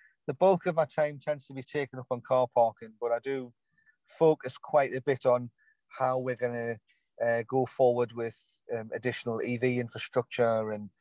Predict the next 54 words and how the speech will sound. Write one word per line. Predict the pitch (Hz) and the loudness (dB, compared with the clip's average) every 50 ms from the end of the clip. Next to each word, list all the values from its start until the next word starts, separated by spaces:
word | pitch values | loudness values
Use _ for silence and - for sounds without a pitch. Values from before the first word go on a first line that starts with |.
| _ _ _ _ _ - 110 | _ _ _ _ _ -6 -4
um, | 110 107 107 107 107 107 101 - - | -2 0 -2 -2 -4 -6 -10 -8 -6
we | 117 113 113 | -4 -4 -2
were | 113 113 | 0 0
the | 107 110 | 0 0
f-, | 104 - - - _ | 0 -4 -8 -20 _
first | - - 147 143 139 - - - | -4 2 4 4 4 2 0 -4
trust | - 135 - - - 120 | -4 -4 -4 -6 -6 -6
in | 117 | -4
the | 113 | -2
world | 110 120 127 131 135 123 | 0 2 2 2 2 0
to | - - | -2 -8
declare | - 113 - - 117 117 113 | -10 -4 0 2 2 2 2
a | 113 | -2
climate | - - 127 120 120 120 110 107 | -2 2 2 2 2 0 -4 -12
emergency, | 113 117 123 117 123 123 110 - - 127 117 | -10 -10 -8 -10 -12 -16 -16 -12 -10 -10 -10
so | - - 110 | -10 -10 -10
there's | 110 107 107 | -10 -8 -6
a | 110 110 | -6 -4
real | 117 131 127 123 117 | -2 -2 0 0 -2
drive | 110 - 117 117 113 110 107 113 | 2 4 4 4 4 2 -2 -8
at | 110 | -12
the | 104 - 117 | -8 -2 0
moment | 120 120 117 117 - | 0 0 -2 -4 -8
to | - | -6
get | - 113 | -4 -2
our | 113 107 107 - | -2 -2 -4 -2
carbon | - 131 123 120 120 123 | 2 4 4 4 2 -2
emissions | 123 120 117 - - 120 117 - | -10 -12 -14 -16 -18 -20 -12 -4
down. | - 120 117 117 120 120 _ _ _ _ _ _ _ _ _ | -2 -2 -2 -2 -6 -12 _ _ _ _ _ _ _ _ _
So | - - 110 | -16 -14 -12
there's | 104 98 | -10 -8
a | 110 | -4
lot | 110 117 117 | -2 -2 -2
of | 113 - | -2 -4
focus | - - 120 117 - - - - | -6 -6 -6 -6 -6 -10 -14 -14
on | 113 107 104 | -12 -12 -12
the | 101 | -8
business | - 120 113 - 107 98 - - | -6 -6 -6 -6 -8 -10 -4 0
miles | 117 110 110 110 98 | 0 2 2 0 -2
that | 110 107 | -2 -2
are | 110 | -2
being | 95 - 110 110 110 107 | -2 -4 -6 -8 -6 -2
done, | 95 113 113 110 110 - _ _ _ _ _ _ _ | 2 2 2 2 0 -4 _ _ _ _ _ _ _
the | - | -16
trips | - - - - 135 - - - - | -12 -6 -2 -2 -2 -4 -6 -6 -2
that | 127 117 | 0 0
are | 113 | 0
being | 104 123 117 113 113 | 0 -2 -4 -4 -2
done | 113 117 113 110 113 | 0 0 0 0 -2
to | - - 127 120 | -4 -4 -2 -2
and | 113 107 | -4 -2
from | - - 117 113 | -2 0 0 0
the | 110 104 | 0 0
hospital | 107 113 104 - - 110 107 110 110 104 | -2 -2 -4 -4 -4 -4 -2 -2 -4 -4